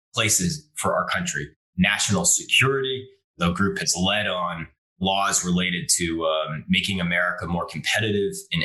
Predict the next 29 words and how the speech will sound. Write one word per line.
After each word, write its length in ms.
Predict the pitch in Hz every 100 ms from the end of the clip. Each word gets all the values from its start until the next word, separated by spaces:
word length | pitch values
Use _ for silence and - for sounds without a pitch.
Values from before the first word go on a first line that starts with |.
| -
A 180 | 90 90
I 280 | 92 95 92
and 200 | - 80
cyber, 640 | - 110 113 113 110 101
and 100 | 147
frankly, 400 | - 92 87 78
adjusting 520 | 76 - 90 - 87
our 160 | 80 78
government 440 | 92 107 101 98
and 100 | 78
getting 200 | 90 90
it 120 | 82 -
ready 340 | 82 98 113 110
in 100 | 104
these 340 | 98 90 -
fast-moving 600 | 98 90 - 90 87 87
areas. 540 | 87 90 90 87 82 - _ _ -
National 440 | 92 - 98 87
service 640 | - - 120 127 117 - 110
is 100 | 104
a 60 |
big 200 | 113 95
priority 560 | 107 104 101 107 104 101
of 200 | 95 82
the 320 | 95 92 87 -
organization, 760 | 98 101 92 92 98 - 98
and 160 | 95 85
we 100 | 82
were 180 | 80